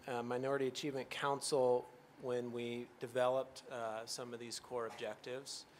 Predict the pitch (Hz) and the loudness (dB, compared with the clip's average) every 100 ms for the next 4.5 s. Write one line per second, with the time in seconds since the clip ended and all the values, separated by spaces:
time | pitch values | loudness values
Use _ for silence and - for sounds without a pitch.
0 | - - 131 123 127 135 131 127 - 139 | -20 -6 -6 -4 4 4 4 2 2 2
1 | 131 127 123 117 - - - - 135 127 | 2 2 0 0 -10 -20 -20 -6 0 2
2 | 127 143 131 123 123 - 131 - 131 117 | 4 4 4 0 -2 2 2 2 -2 -6
3 | 120 - - 131 120 117 117 - - 120 | -6 -6 -8 -6 -4 -4 -6 -8 -10 -10
4 | - 139 143 131 127 | -4 0 2 0 -4